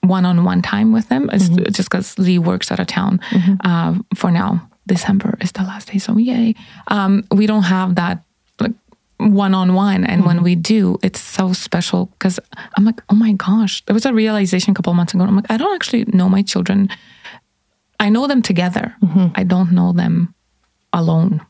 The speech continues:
Speaker 2: Mm-hmm.
Speaker 1: And so, you know, our pillow talks, uh, 'cause now they sleep
Speaker 2: Mm-hmm.
Speaker 1: w-, one with me, one with my mom,
Speaker 2: Mm-hmm.
Speaker 1: uh, when Lee's gone. So that's the time that we establish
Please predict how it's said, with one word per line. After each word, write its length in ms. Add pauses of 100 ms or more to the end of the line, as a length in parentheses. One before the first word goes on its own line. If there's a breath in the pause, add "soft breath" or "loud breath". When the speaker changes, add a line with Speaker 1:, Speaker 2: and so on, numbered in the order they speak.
Speaker 2:
Mm-hmm. 680 (100)
Speaker 1:
And 100
so, 460
you 100
know, 100
our 120
pillow 300
talks, 600 (140)
uh, 240
'cause 160
now 120
they 220
sleep 340 (380)
Speaker 2:
Mm-hmm. 80
Speaker 1:
w-, 240
one 200
with 180
me, 120
one 220
with 180
my 140
mom, 380 (180 loud breath)
Speaker 2:
Mm-hmm. 320
Speaker 1:
uh, 140
when 180
Lee's 220
gone. 500 (200 loud breath)
So 380
that's 300
the 120
time 340
that 320 (120)
we 380 (140)
establish 760